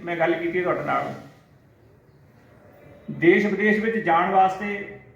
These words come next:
ਲੱਖਾਂ ਰੁਪਈਆ ਆਪਾਂ ਖਰਚ ਕਰਦੇ ਹਾਂ, ਪਰ ਸਾਡੇ ਕੋਲ ਇੰਡੀਆ ਵਿੱਚ ਇੰਨੀਆਂ ਵਧੀਆ ਵਧੀਆ ਕੰਪਨੀਆਂ, ਉਹ ਤੁਹਾਡੇ ਵਧੀਆ ਪੈਕੇਜ ਜਿਹੜੇ ਉਹ ਲੈ ਕੇ ਬੈਠੇ ਆ, ਪਰ ਉਹਨਾਂ ਨੂੰ ਕੈਪੇਬਲ ਬੱਚਾ ਨਹੀਂ ਮਿਲਦਾ।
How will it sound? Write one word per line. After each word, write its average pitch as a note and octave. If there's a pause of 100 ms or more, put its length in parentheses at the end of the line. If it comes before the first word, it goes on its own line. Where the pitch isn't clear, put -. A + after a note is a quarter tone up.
(140)
ਲੱਖਾਂ G3
ਰੁਪਈਆ E3+
ਆਪਾਂ -
ਖਰਚ -
ਕਰਦੇ A#2
ਹਾਂ, - (1000)
ਪਰ F3
ਸਾਡੇ D#3+
ਕੋਲ G3
ਇੰਡੀਆ F3
ਵਿੱਚ F3+
ਇੰਨੀਆਂ E3
ਵਧੀਆ G#3
ਵਧੀਆ F#3
ਕੰਪਨੀਆਂ, D3
ਉਹ E3+
ਤੁਹਾਡੇ D3
ਵਧੀਆ G3
ਪੈਕੇਜ D#3
ਜਿਹੜੇ E3+
ਉਹ C#3+
ਲੈ C3+
ਕੇ C#3
ਬੈਠੇ -
ਆ, - (640)
ਪਰ G#3+
ਉਹਨਾਂ B3
ਨੂੰ B3+
ਕੈਪੇਬਲ G#3
ਬੱਚਾ E3+
ਨਹੀਂ G3+
ਮਿਲਦਾ। B2+